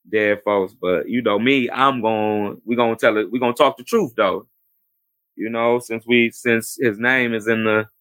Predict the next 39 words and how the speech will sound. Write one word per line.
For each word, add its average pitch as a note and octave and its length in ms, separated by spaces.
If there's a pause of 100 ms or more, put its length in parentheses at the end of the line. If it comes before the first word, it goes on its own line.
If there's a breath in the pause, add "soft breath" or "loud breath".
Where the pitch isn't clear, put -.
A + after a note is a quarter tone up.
(600)
headlines A2+ 640
and, G#2 100
and G#2 140
it G2+ 60
goes A2+ 340
on A#2+ 240
with A2 100
everything A2 380
that G#2 140
we're G2+ 80
going G#2 340
through C3 220
right G2 260
now. F#2+ 320 (400)
I G2 60
mean, G2 500 (240)
and G#2 80
I'm G#2 80
trying C3+ 200
to A2+ 60
connect B2+ 380
that A2+ 280
with A2+ 220
y'all. G#2+ 260
You G#2+ 100
know, G#2+ 80
I, A2 140 (240 loud breath)
I'm A2+ 100
actually C3 280
write-, B2 260 (180)
working B2+ 240
on A#2 120
some G#2+ 140
literature B2 380
right G#2+ 260
now G#2+ 400 (420)
that'll A2 260
help B2 300
connect A#2 420